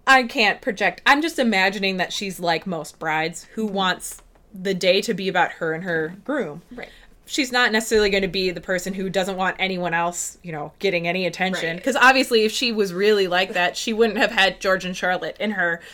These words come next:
Speaker 2: Right.
Speaker 1: uh, in her wedding party.
Speaker 2: She probably wouldn't be friends with her sister anymore.
Speaker 1: Right.
Speaker 2: <laughs>
Speaker 1: Um, so I think that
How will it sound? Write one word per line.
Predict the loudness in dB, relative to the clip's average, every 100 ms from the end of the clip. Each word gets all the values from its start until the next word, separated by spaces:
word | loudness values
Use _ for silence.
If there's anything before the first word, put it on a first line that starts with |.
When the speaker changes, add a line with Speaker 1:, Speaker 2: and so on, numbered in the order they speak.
| -14
Speaker 2:
Right. | -2 4
Speaker 1:
uh, | 6 6 2
in | -2
her | -2
wedding | 2 0 0
party. | -6 -8 -8 -6
Speaker 2:
She | -4
probably | 0 2 2
wouldn't | 0
be | -6
friends | -8 -8 -8
with | -12
her | -14
sister | -14 -16 -14 -14
anymore. | -14 -12 -12 -8
Speaker 1:
Right. | 2 6 8 6 6 6 6
Speaker 2:
<laughs> | 0 -4 2
Speaker 1:
Um, | 8 8 8 4 0 -2 -12
so | -2 0 2 0
I | 0 0
think | -2 0
that | 0 0